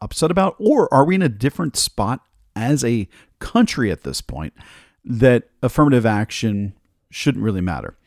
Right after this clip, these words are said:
And so there was a poll that came out, um, from YouGov, and you can find this on the website five thirty-eight dot com. And it asks, "Would you support or oppose affirmative action programs for higher education that decreases the share of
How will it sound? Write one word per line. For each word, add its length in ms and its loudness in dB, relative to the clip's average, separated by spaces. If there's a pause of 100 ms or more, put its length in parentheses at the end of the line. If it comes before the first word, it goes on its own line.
(400)
And 160 2
so 300 8
there 160 4
was 100 6
a 60 2
poll 320 2
that 140 0
came 280 -2
out, 240 -6 (160)
um, 460 -6 (180)
from 300 -4
YouGov, 560 0 (100)
and 180 -6
you 100 -6
can 100 -6
find 280 0
this 200 -2
on 300 -2
the 180 -6
website 560 -6
five 500 -4 (100)
thirty-eight 800 -6 (220)
dot 240 -8
com. 340 -10 (520)
And 120 2
it 100 6
asks, 600 0 (420)
"Would 280 4
you 80 2
support 400 0
or 80 4
oppose 340 0
affirmative 400 -2
action 400 -4
programs 420 -4
for 140 -8
higher 240 -4
education 540 -6
that 120 -12
decreases 640 -4
the 100 0
share 320 -2
of 220 -8